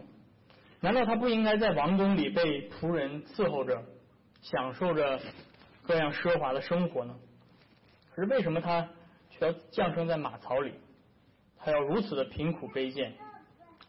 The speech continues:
当博士来找耶稣的时候，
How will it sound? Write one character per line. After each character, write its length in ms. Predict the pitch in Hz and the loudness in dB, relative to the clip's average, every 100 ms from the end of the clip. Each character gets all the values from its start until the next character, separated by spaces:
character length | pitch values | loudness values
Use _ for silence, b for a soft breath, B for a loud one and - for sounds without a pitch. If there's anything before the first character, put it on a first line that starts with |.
| B B B - | B B B -4
当 320 | 170 175 170 - - - - | 0 2 0 -6 -20 -20 -4
博 200 | 156 196 | 0 0
士 180 | 202 185 | 0 2
来 180 | 165 | 2
找 240 | 175 143 127 | 2 0 0
耶 140 | 175 | 0
稣 140 | 185 185 | 0 0
的 100 | 165 | 0
时 160 | 151 | -2
候， 220 | 139 147 | -2 -2